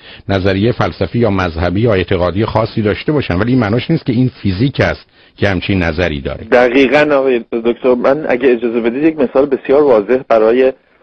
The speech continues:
Speaker 2: اه، همیهنانمون بزنم، اه، چون این به وضوح، من خوشحالم که شما این مسئله رو گفتید، به وضوح تفاوت این، این دو مسئله رو نشون می‌ده. اه،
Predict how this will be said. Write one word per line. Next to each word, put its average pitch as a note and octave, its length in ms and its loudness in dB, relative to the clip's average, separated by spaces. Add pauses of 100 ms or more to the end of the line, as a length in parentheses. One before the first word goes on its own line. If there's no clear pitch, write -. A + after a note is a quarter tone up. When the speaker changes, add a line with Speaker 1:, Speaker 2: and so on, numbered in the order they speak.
(180)
Speaker 2:
اه، G#2 420 4
همیهنانمون A2 760 -2
بزنم، A#2 420 0 (440)
اه، G#2 340 2 (200)
چون C#3 220 -2 (160)
این C3 240 -4 (200)
به A#2+ 80 4
وضوح، B2 600 0
من C3 100 2
خوشحالم C3+ 420 0
که - 60 -16
شما A#2 140 0
این G#2+ 100 -2
مسئله G#2+ 300 2
رو G2+ 60 0
گفتید، G#2 300 -2
به A#2+ 80 2
وضوح A2+ 320 0
تفاوت A#2 580 0
این، B2+ 300 0 (180)
این A2+ 120 -4
دو G#2+ 120 2
مسئله G2+ 380 2
رو C3 80 0
نشون C3 320 -4
می‌ده. A2 280 -2 (580)
اه، G#2+ 320 4